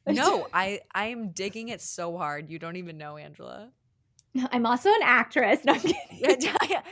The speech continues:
Speaker 1: I also am in the same industry, um, as the people who are listening, probably. No, I love it. <laughs> So
Speaker 2: Yeah.
Speaker 1: fun.
Speaker 2: I don't know if I answered your question, but I
Speaker 1: No, it was great.
Speaker 2: God
Speaker 1: It was
Speaker 2: is
Speaker 1: awesome.
Speaker 2: good. I mean, and
Speaker 1: Yeah. Hey. <laughs>
Speaker 2: that's all I
Speaker 1: Okay.
Speaker 2: can say.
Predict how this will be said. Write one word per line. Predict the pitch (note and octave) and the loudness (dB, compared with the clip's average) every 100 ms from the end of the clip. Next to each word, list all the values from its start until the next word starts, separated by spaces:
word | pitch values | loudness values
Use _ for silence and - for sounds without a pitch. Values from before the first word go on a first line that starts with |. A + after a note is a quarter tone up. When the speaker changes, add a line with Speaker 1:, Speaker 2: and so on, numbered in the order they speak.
| - - | -16 -8
Speaker 1:
I | C4+ | -6
also | - G#3 - F4+ | -4 -4 -4 -4
am | - - - | -6 -10 -12
in | F3+ F#3+ | -10 -10
the | G#3 | -10
same | A3 A3 | -10 -12
industry, | E3 F3+ - F#3+ A3+ A#3+ - | -14 -14 -14 -14 -12 -12 -12
um, | F#3+ D#4 G4 G4 - | 0 0 2 -4 -6
as | F#4+ | -12
the | F4+ | -2
people | F#4+ - F#4 | -2 0 -2
who | A3 | -2
are | F3 | -6
listening, | D#3 - B3 D4 | -8 -14 -16 -16
probably. | A3 C4 D#4+ F4 _ D#4+ - _ _ _ - | -12 2 2 2 _ -12 -12 _ _ _ -14
No, | G3 G3+ | -8 -4
I | F3+ | -4
love | F3 F3+ E3 | -6 -8 -8
it. | A2 - _ - | -14 -16 _ -16
<laughs> | - - A3 _ _ _ | -14 -16 -20 _ _ _
So | - B3 C4+ | -6 -4 -4
Speaker 2:
Yeah. | A#3+ A3 | -4 -4
Speaker 1:
fun. | D#3 D3 G3+ | -8 -16 0
Speaker 2:
I | C4+ | 4
don't | F#4+ | 4
know | F4+ | 4
if | E4+ | 2
I | |
answered | B3+ A3 A3 A#3 | 0 -2 -2 0
your | G3+ | -2
question, | G3 F3+ - F3+ F3+ F#3 | -2 -4 -4 -8 -8 -2
but | G3+ F3+ - - _ _ - | 0 0 -2 -8 _ _ -8
I | - - | -8 -8
Speaker 1:
No, | A3 G#3+ | -8 -6
it | G3 | -6
was | A#3+ A#3+ | -6 -8
great. | A3 G#3 C#3 _ _ _ _ _ - A#3+ | -6 -6 -8 _ _ _ _ _ -6 2
Speaker 2:
God | D4+ | 4
Speaker 1:
It | |
was | D4 | 6
Speaker 2:
is | |
Speaker 1:
awesome. | B3+ - F#3 F#3 | 4 2 0 -2
Speaker 2:
good. | F3+ - | -4 -8
I | |
mean, | G#3+ G#3+ G3+ G3+ | -6 -6 -10 -8
and | G3+ | -6
Speaker 1:
Yeah. | D4+ E4 D#3+ A3+ | -4 -4 -6 -4
Hey. | D4 G4 A3 A3 - | -2 -2 -4 -6 -8
<laughs> | C4+ F#4+ F4 - _ - | -8 -8 -10 -14 _ -2
Speaker 2:
that's | A3+ C#4+ - | 2 2 4
all | G#3+ G3+ | 4 6
I | |
Speaker 1:
Okay. | F#3+ | 4
Speaker 2:
can | G3 | -2
say. | - F3 F#3 | -2 -2 -2